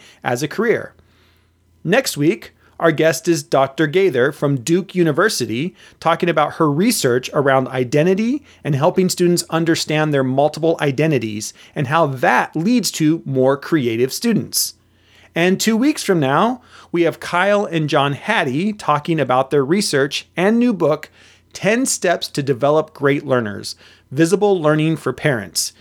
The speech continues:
I'm super excited to have them on the podcast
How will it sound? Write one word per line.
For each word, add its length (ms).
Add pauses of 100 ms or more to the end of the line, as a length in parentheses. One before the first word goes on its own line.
(320)
I'm 140
super 400
excited 440
to 80
have 260
them 100
on 80
the 80
podcast 600